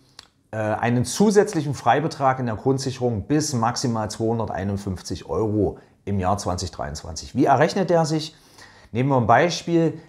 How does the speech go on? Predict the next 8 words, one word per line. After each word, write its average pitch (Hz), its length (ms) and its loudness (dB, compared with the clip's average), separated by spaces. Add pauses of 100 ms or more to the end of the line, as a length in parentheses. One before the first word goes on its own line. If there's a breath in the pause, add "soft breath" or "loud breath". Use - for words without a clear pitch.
Jemand 135 420 0
hat 131 260 0
eine 110 600 -2
Altersrente 127 640 0
von 107 460 -2
brutto 131 340 2
sechshundert 101 640 -2
Euro, 208 560 4